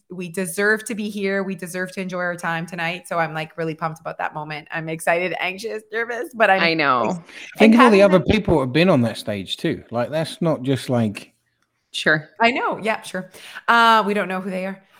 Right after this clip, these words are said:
Speaker 3: No, no.
Speaker 1: Um, but, but we <laughs> don't know. Avocado. But, um, the, uh, wait, wait, wait. <laughs> Uh, I wanted to say something. I have to say that both Alicia and I, we're gonna talk really nicely about you guys. We feel really good and better when you're in the room.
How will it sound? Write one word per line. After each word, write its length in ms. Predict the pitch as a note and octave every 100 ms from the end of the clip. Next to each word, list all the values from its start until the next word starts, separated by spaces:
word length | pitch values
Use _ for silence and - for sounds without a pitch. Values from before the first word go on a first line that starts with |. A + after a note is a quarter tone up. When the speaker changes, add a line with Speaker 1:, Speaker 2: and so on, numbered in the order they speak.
| -
Speaker 3:
No, 160 | A3+ A3+
no. 140 | G#3+
Speaker 1:
Um, 120 | G3+ G3
but, 460 | - A#3+ G#3 - G#3
but 160 | B3+
we 320 | D4 E4 -
<laughs> 0 |
don't 160 | A3+ G3+
know. 140 | G3+ G3+ -
Avocado. 400 | G#3 G3+ G3 F#3+ - _ _
But, 300 | A#3 A#3+ A#3+
um, 400 | A#3+ A#3 A3+ G3 - - D#3 - - - - -
the, 340 | G#3 C4 B3+
uh, 200 | A#3 A3+
wait, 220 | G3 A3+ -
wait, 180 | G#3+
wait. 240 | G3+ - - -
<laughs> 20 | - C4+
Uh, 120 | B3 A3 -
I 260 | G#3 G#3 G3+
wanted 180 | G#3
to 60 | G#3
say 120 | G#3+
something. 340 | G3+ F#3+ F#3 F3 - - - -
I 100 | A3+
have 180 | A3
to 100 | -
say 400 | C#4+ C4 A3 G#3 G#3
that 260 | G#3 - _ _ -
both 360 | G3 F#3+ G3+ -
Alicia 320 | C4+ C#4 D4+
and 100 | D#4+
I, 140 | B3+ A3
we're 80 |
gonna 140 | G3+ F#3
talk 220 | F3+ D3+
really 180 | E3+ G3
nicely 320 | G#3+ G3 G3+
about 160 | G3 F#3+
you 60 |
guys. 240 | F#3+ F#3 F#3 _ _ _
We 340 | - F#3+ A3 A3
feel 440 | A3+ A3+ A3 E3 _
really 320 | F3 G3+ G3+
good 280 | G3 A#3+ E4 -
and 200 | F#3+ F3
better 200 | G#3+ A#3
when 180 | G3 F3+
you're 160 | E3+
in 100 | E3+
the 100 | E3+
room. 260 | D#3 E3 E3